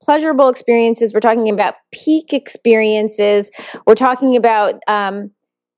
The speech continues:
times in our lives where we're so raptured in what we're doing that we're in a flow state, right? So we're, we're not thinking about our email,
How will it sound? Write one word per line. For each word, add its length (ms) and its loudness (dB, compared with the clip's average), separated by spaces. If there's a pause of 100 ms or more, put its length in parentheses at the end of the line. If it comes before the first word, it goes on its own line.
(240)
times 300 0
in 100 0
our 160 0
lives 500 0
where 200 2
we're 180 2
so 600 2
raptured 500 0
in 160 2
what 180 2
we're 140 4
doing 760 2
that 180 2
we're 220 2
in 80 0
a 60 -2
flow 320 0
state, 420 -4
right? 260 -2
So 220 0
we're, 380 2 (440)
we're 200 4
not 360 0
thinking 380 0
about 480 0
our 160 -2 (100)
email, 640 0